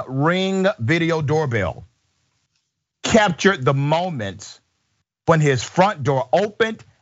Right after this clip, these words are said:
and he began firing at Prather, who was standing on the porch. So this young black male knocks on the door. He knocks on the door,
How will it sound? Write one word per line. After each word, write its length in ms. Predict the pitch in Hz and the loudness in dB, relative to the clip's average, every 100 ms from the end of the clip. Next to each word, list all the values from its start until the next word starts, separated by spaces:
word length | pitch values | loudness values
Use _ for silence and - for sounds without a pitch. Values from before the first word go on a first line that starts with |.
| _ | _
and 120 | 135 135 | 2 4
he 160 | 190 | 4
began 640 | 165 165 107 151 147 139 127 - _ - | 4 2 2 2 2 0 -4 -12 _ 0
firing 760 | 196 196 190 180 185 185 180 _ _ _ - | 0 0 -2 -2 -2 -2 -4 _ _ _ 2
at 400 | 175 170 - - | 4 4 0 -4
Prather, 540 | - 185 127 117 82 - _ _ - - - _ _ - | 2 2 2 -4 -6 -8 _ _ -14 -12 -16 _ _ 0
who 100 | 208 | 2
was 200 | 160 139 | 4 0
standing 680 | - - 269 262 208 160 165 | -2 -2 2 2 2 -2 -2
on 140 | 165 | -2
the 80 | 175 | -2
porch. 500 | 139 220 143 92 - _ _ _ | -2 0 0 -4 -14 _ _ _
So 160 | - 175 | 0 4
this 380 | 185 185 135 - _ _ _ - | 4 2 -2 -10 _ _ _ -6
young 560 | 101 147 185 220 240 226 120 | 2 4 4 2 0 -2 0
black 320 | 117 185 180 | 0 0 -2
male 540 | 165 190 151 127 147 - _ _ 117 | -2 -2 0 -2 -4 -8 _ _ 2
knocks 320 | 156 185 196 | 4 4 2
on 120 | 208 | 2
the 80 | 214 | 2
door. 500 | 208 294 175 - - _ _ _ _ _ _ - 120 120 _ 120 120 120 _ _ _ _ _ - - _ | 0 0 -4 -10 -20 _ _ _ _ _ _ -18 -18 -20 _ -10 -10 -16 _ _ _ _ _ -18 -18 _
He 140 | - 214 | 2 4
knocks 420 | 196 247 269 247 | 4 2 0 -4
on 140 | 226 | -2
the 100 | 185 | -2
door, 580 | 147 214 175 117 131 | -2 -2 -4 -4 -6